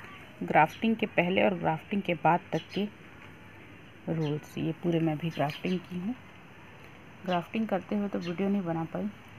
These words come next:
लेकिन ग्राफ्ट करने के बाद ये देखो। ये आज मैं इसको ग्राफ्ट करी हूँ, आज इक्कीस तारीख है। मैं इसको बीस तारीख को इस जो पौधे में ग्राफ्ट करना था उसमें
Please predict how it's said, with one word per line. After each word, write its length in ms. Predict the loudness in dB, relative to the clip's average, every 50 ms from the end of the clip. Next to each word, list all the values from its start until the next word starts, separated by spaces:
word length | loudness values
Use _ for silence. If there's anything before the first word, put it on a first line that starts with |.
| -20 -18 -20 -20 -20 -20 -18 -16 -16 -16 -16 -16 -16 -18 -16 -10 -6
लेकिन 280 | -4 -2 0 0 0 0
ग्राफ्ट 320 | 2 2 0 0 0 -2
करने 260 | -2 0 0 0 0
के 80 | -2 -2
बाद 200 | -4 -4 -2 -2
ये 60 | -4
देखो। 400 | -4 -6 -10 -16 -16 -16 -16 -16 -16 -18 -20 -20 -20 -18 -18 -18 -18 -18 -18 -18 -18 -18 -18 -18 -18 -18 -18 -16 -16 -16 -16 -16 -18 -20 -20 -20 -20 -20 -6 0 4
ये 200 | 4 4 4 2 0 4 8
आज 220 | 10 10 10 10 8
मैं 100 | 4 2
इसको 220 | 2 2 0 4
ग्राफ्ट 340 | 6 8 8 8 6 4 2
करी 220 | 2 4 4 6
हूँ, 120 | 6 6 6
आज 120 | 4 2
इक्कीस 400 | 0 -4 -4 -2 -2 -2 0 2
तारीख 240 | 0 0 0 -2 -4
है। 180 | -6 -4 -2 0
मैं 140 | 0 0 0
इसको 180 | -2 -2 -4 -2
बीस 300 | 0 2 0 0 0 0
तारीख 260 | 0 0 0 0 -4 -4
को 160 | -6 -6 -6 -6 -10 -18 -20 -20 -20 -20 -20 -20 -14 -6 -4
इस 180 | -4 -4 -4 -6 -16 -16 -16 -16 -16 -16 -16 -16 -18 -14 -10 -4
जो 160 | 2 2 2 4
पौधे 320 | 4 4 4 4 4 4
में 140 | 2 2 2
ग्राफ्ट 340 | 2 2 0 0 0 -2 -2
करना 220 | 0 0 0 0
था 140 | 0 -2 -2
उसमें 320 | -2 -2 -2 0 0 0